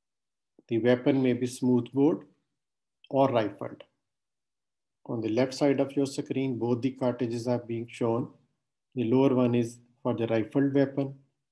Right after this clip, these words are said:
and the upper one is for the smoothbore weapon. The lower one is having the bullet and the upper one having the pellets. So this is the chain of events which is happening within the chamber.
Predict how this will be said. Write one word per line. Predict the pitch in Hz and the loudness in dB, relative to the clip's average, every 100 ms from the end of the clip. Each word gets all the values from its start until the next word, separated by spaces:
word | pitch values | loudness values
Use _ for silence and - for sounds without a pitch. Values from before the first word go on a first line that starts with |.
| _ _ _ _ _ _ _ _ - | _ _ _ _ _ _ _ _ -8
and | 117 | -6
the | 110 127 - _ - | -4 -6 -10 _ -12
upper | 123 139 | -4 -2
one | 123 120 117 | 0 0 -2
is | 113 | -6
for | - 117 110 | -8 -6 -6
the | 120 | -6
smoothbore | 123 - 156 165 - 113 | -6 -2 -2 -2 -2 -4
weapon. | 104 110 - 123 123 | -4 -10 -12 -18 -14
The | 113 | -6
lower | 131 135 | -2 0
one | 131 123 | 2 0
is | 120 - _ _ _ _ _ _ _ _ _ | 0 -6 _ _ _ _ _ _ _ _ _
having | 123 117 117 | -4 -2 -2
the | 110 | -2
bullet | 110 143 156 151 | 4 4 4 2
and | 127 | 0
the | 117 | -2
upper | 120 120 | -4 -4
one | 117 117 | -4 -6
having | 110 110 110 | -6 -6 -4
the | 147 - _ _ _ _ _ _ _ | -6 -8 _ _ _ _ _ _ _
pellets. | 131 110 113 - - _ _ _ _ _ _ _ _ _ _ _ _ _ _ _ _ _ | -2 -2 -6 -16 -20 _ _ _ _ _ _ _ _ _ _ _ _ _ _ _ _ _
So | - | -2
this | 165 226 226 | 4 4 4
is | 220 | 0
the | 196 | 0
chain | 190 156 143 | 4 6 8
of | 139 139 | 6 2
events | 107 135 127 135 | 0 0 0 -2
which | 127 | -2
is | 131 123 | -2 -2
happening | 123 - 123 127 | -4 -2 -2 -2
within | 110 113 113 - 143 147 139 | 0 -2 -2 4 6 8 6
the | 127 | 2
chamber. | 123 123 101 101 | 0 -2 -2 -6